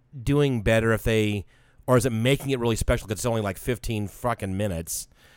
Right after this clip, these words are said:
you know, to where they, if they extended it at all, or that'd be like, "No, they gotta just keep it this," to have it be that powerful and strong, and that was just awesome, and now it's over,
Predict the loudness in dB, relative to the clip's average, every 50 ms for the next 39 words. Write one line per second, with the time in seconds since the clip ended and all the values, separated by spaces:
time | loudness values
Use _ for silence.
0 | -20 -20 -20 _ -6 -2 0 0 0 0 0 2 2 4 2 2 0 -2 0 0
1 | 0 0 -2 -4 -6 -2 -2 0 0 0 2 2 2 0 0 -2 0 2 4 4
2 | 4 4 4 2 0 0 0 0 0 0 0 0 0 -2 -2 -2 -2 -2 0 0
3 | 0 0 0 0 0 -2 -4 -8 -8 -6 -6 -6 -6 -4 -2 -2 -2 -2 -6 -10
4 | -12 -14 -20 -20 -16 -6 0 0 0 0 0 0 0 0 2 0 0 0 -2 -2
5 | 0 2 4 4 4 4 2 0 -2 -2 -2 -4 -4 -6 -4 -2 -2 0 0 -2
6 | -2 -2 -4 -6 -8 _ -18 -18 -12 -8 -2 -2 -2 0 -2 -4 -6 -6 -8 -2
7 | 0 0 2 0 0 0 -2 -2 0 0 -2 -2 0 -2 0 0 0 0 -2 -4
8 | -8 -4 -2 0 0 0 -2 -6 -12 -14